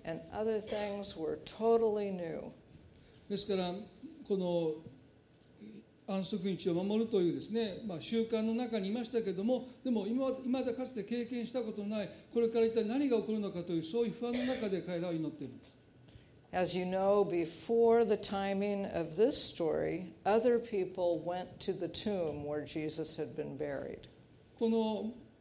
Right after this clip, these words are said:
Speaker 2: 物語の前にですね、女性たちがイエスの墓に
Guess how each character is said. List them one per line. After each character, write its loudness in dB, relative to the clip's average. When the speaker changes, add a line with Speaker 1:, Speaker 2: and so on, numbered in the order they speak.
Speaker 2:
物 2
語 2
の 2
前 2
に 0
で -6
す -10
ね、 -2
女 0
性 2
た 2
ち -4
が 0
イ 2
エ 4
ス -4
の 0
墓 -2
に -2